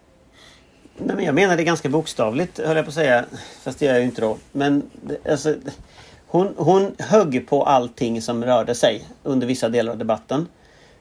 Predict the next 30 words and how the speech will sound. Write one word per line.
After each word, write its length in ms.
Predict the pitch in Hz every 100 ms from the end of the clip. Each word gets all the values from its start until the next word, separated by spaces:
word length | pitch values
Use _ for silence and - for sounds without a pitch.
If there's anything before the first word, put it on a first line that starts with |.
| _
Eh, 420 | 131 123 120 120 127 -
och 200 | 143 143
försökte 760 | 156 - - 185 196 - -
liksom 280 | 131 120 131
verkligen 340 | 131 123 120 117
få 180 | 113
konflikt. 680 | 110 143 143 220 165 - - -
B-, 220 | 139 135 -
både 300 | 143 151 151
mot 180 | 208 214
Stefan 340 | 208 202 214
Löfven 500 | 214 160 127 127 131
och 60 | 127
mot 280 | 131 127 139
Jonas 260 | 131 131
Sjöstedt. 680 | 151 127 - 113 110 - - _ - _ - _ _ _ -
Och 140 | 156
lyckades 500 | 190 - 151 233 233
liksom 260 | - 165 156
inte. 360 | 107 - - - _ _ _ _ _ _ _ -
Så 100 | 135
att 80 |
hon 280 | 135 214 226
försökte 460 | 220 185 156 135 147
ju 60 | 139
provocera 640 | 147 135 - 127 110 117
så 120 | -
mycket 180 | 123 117
hon 120 | 110
kunde. 520 | 110 139 110 123 190